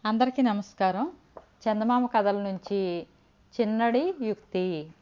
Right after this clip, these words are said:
పూర్వం కొండ ప్రాంతంలో ఒక చిన్న గ్రామం ఉండేది. ఆ ప్రాంతం అంతా అనాదిగా ఒక జమీందారు కుటుంబానికి చెందినది. గ్రామస్తులు అమాయకులు, జమీందారు కూడా అమాయకుడే.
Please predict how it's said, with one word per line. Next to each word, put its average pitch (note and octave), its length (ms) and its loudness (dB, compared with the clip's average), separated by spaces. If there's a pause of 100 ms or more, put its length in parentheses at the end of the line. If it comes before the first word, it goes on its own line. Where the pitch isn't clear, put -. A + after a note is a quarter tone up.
(1300)
పూర్వం A3+ 540 6
కొండ G3+ 300 2
ప్రాంతంలో F#3+ 840 0 (340)
ఒక F#3+ 160 0
చిన్న F#3+ 360 -2
గ్రామం F3+ 460 2
ఉండేది. D#3+ 680 -2 (500)
ఆ G3 40 4
ప్రాంతం G#3+ 520 4
అంతా G3 340 2
అనాదిగా F#3 680 0 (380)
ఒక G3 140 2
జమీందారు G3+ 600 4
కుటుంబానికి G3 840 -2
చెందినది. D#3+ 680 -2 (540)
గ్రామస్తులు G3+ 760 4
అమాయకులు, F3 880 0 (720)
జమీందారు A3+ 500 6
కూడా F#3+ 300 4
అమాయకుడే. E3+ 840 0